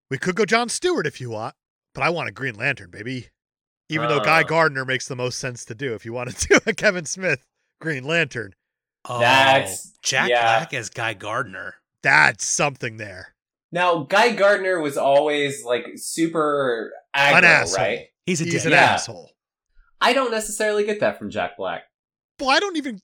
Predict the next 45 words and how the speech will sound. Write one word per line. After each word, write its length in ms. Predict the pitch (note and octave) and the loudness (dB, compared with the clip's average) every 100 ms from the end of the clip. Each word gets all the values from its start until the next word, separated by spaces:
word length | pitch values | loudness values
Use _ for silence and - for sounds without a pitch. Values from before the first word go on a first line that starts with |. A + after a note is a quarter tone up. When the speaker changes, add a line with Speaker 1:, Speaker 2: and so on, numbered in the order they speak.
| - | -4
Speaker 1:
I 80 | B3 | -4
don't 160 | F4+ C4+ | -4 -8
really 200 | C4+ A3+ | -10 -8
get 200 | G#3 - | -8 -8
Hal 260 | - F#3+ | -8 -6
Jordan 400 | D#3+ C#3 D#3 G3+ | -6 -4 -4 -4
from 180 | A3+ A3+ | -12 -12
Jack 260 | G3 A3 G#3+ | -6 -6 -6
Black. 200 | A3 G#3+ | -8 -6
I 60 | A3+ | -6
don't 140 | E3 | -6
get 120 | E3 | -4
Kyle 340 | G#3+ D#3 C3+ A2+ | -2 0 0 0
Speaker 3:
<laughs> 20 | |
Speaker 1:
Rayner 260 | C#3 F3+ F#3+ | 0 0 -2
from 180 | F#3 D#3 | -6 -4
Jack 260 | F3 E3+ | 0 0
Black. 280 | E3+ E3 D#3 _ - | -2 -2 -4 _ -14
I 60 | C#3+ | -8
Speaker 3:
I 40 | |
don't 80 | C3 | 2
get 60 | D#3 | 8
Speaker 1:
definitely 280 | G#3+ F3+ E3+ | 8 6 -2
don't 100 | E3 | -2
Speaker 3:
anybody. 140 | - | -2
Speaker 1:
get 80 | B2+ | -4
John 280 | D#3 D3 B2 | -2 -2 -4
Stewart 560 | - D#3+ G3 D3 G#2+ _ _ | -8 0 0 0 -6 _ _
from 220 | C#3+ A#2+ G#2+ | -8 -8 -4
Jack 280 | B2+ A2+ | -4 -4
Black. 320 | - G#2+ A2 C3 D3+ B2 F3+ F3 | -8 -8 -6 -2 -2 -2 -4 -6
Speaker 3:
<laughs> 340 | - D3+ A2+ - - | -6 -8 -2 0 2
Speaker 1:
But 320 | B3+ A#3+ - | 2 2 -2
Speaker 2:
No, 560 | B2+ C3+ A#2+ G#2 G2 - _ A2+ | -2 0 -2 -4 -8 -14 _ -16
no. 480 | A#2+ A2 G#2 G2+ _ _ _ _ - | -12 -10 -12 -14 _ _ _ _ -4
Speaker 1:
I 140 | F3+ | -2
think 360 | D#3+ G#3+ A3 - | -2 -6 -6 -6
that 320 | F#3+ E3+ D3 - | -4 -4 -8 -14
he 160 | D#3 | -14
could 220 | F3+ C#3+ | -12 -14
pull 220 | - F3+ D#3+ | -8 -6 -4
off 280 | E3+ D#3 - | -4 -6 -10
Guy 220 | D#3 C#3+ | -10 -8
Gardner 360 | C3 C#3+ C3 A#2 | -8 -8 -8 -10
probably 480 | D3 C3 A#2 G#2+ | -10 -10 -10 -14